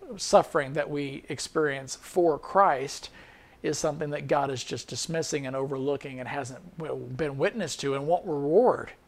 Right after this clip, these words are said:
He even says to the disciples that no one who's left father and mother and, and houses and lands for my sake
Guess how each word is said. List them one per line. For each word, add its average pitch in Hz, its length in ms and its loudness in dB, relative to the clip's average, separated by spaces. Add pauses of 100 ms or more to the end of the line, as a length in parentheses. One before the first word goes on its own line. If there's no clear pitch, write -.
He 190 160 4
even 151 200 2
says 143 300 0
to 160 80 -4
the 160 80 0
disciples 175 640 2
that 160 120 -2
no 202 200 6
one 151 160 2
who's 147 180 -8
left 143 200 -6
father 156 360 4
and 147 80 -4
mother 151 380 4 (260)
and, 139 240 -6
and 139 240 -6
houses 156 460 2
and 139 180 -4
lands 151 260 0
for 143 140 -2
my 160 260 2
sake 120 380 -6